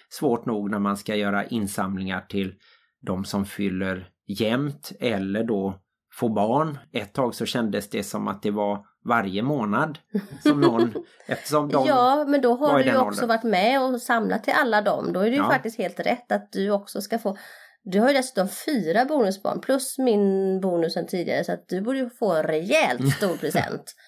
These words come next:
Speaker 2: Minst en bil.
Speaker 1: Ja, det är inte det jag är ute efter egentligen förstås, utan det är mer, eh, diskussionen att man som bonusförälder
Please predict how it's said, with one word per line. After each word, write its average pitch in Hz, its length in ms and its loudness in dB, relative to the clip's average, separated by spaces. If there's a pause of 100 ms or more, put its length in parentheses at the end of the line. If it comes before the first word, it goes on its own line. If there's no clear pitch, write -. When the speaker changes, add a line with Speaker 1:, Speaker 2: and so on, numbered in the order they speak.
(340)
Speaker 2:
Minst 294 320 2
en 247 140 2
bil. 185 400 0 (160)
Speaker 1:
Ja, - 200 -6
det 117 60 0
är 120 40 4
inte 120 160 0
det 120 120 2
jag 107 160 4
är 107 60 2
ute 104 240 -4
efter 107 200 -4
egentligen 101 400 -4
förstås, - 380 -10
utan 101 280 -2
det 110 260 2
är 120 40 2
mer, 104 460 2
eh, 101 180 0 (500)
diskussionen 117 680 -2
att 117 180 -4 (260)
man 110 300 0
som 110 220 -2
bonusförälder 107 920 -2